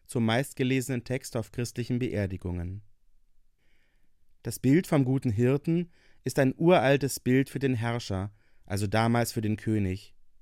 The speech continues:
Wie der Hirt für seine Herde sorgt, sorgt der König für die, die ihm anvertraut sind.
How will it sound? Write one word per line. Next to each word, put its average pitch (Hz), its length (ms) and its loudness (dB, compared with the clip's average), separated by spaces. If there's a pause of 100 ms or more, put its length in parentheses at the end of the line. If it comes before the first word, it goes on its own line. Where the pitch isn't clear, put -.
(840)
Wie 139 80 0
der 147 120 6
Hirt 175 280 8
für 151 140 0
seine 131 180 4
Herde 135 300 4
sorgt, 110 440 -2 (280)
sorgt 175 340 4
der 117 80 4
König 135 460 2
für 113 100 -2
die, 117 320 0 (320)
die 82 120 -4
ihm 104 100 0
anvertraut 101 640 -4
sind. 92 460 -8